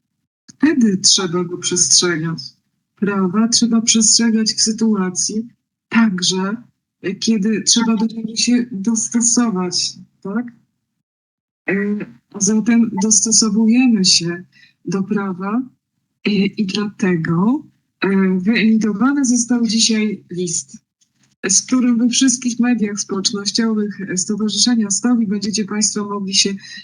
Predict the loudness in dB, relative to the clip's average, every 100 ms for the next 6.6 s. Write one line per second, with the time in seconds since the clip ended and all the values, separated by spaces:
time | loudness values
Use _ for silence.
0 | _ -2 0 2 0 0 0 -2 -4 -8
1 | -20 _ -2 2 2 2 -2 -4 -8 -12
2 | _ _ _ _ -2 0 -2 -4 -6 0
3 | 0 0 -4 0 2 2 4 2 2 -2
4 | -4 -8 -6 -4 -2 -2 -4 -4 -4 -2
5 | -2 -2 -2 -2 -2 -4 0 2 2 -2
6 | -4 -4 -2 0 0 -2